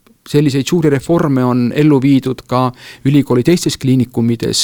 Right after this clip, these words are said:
eh, meie naabrite juures Põhjamaades ja ka sealt on kaasatud inimesed sellesse töörühma.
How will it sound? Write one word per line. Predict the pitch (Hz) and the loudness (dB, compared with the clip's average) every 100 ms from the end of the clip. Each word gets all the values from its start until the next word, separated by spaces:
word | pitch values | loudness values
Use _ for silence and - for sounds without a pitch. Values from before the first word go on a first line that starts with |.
| - - | -4 -4
eh, | 55 57 53 - - | -4 -4 -6 -6 -4
meie | 117 120 120 123 - - - | -2 -2 -2 -4 -6 -8 -6
naabrite | 139 147 135 - | -4 -2 -4 -4
juures | 117 123 - - | -4 -4 -6 -4
Põhjamaades | 151 143 123 120 - - - | -4 -4 -4 -4 -6 -10 -8
ja | - | -6
ka | |
sealt | 139 160 135 | -2 -2 -4
on | 113 | -6
kaasatud | - 120 110 - - - - - - - - - | -6 -6 -8 -10 -12 -16 -20 -20 -20 -20 -12 -2
inimesed | 139 123 117 - | 0 2 0 -4
sellesse | 117 113 113 | -4 -4 -2
töörühma. | 151 180 156 143 - 131 | 2 2 2 0 -2 -4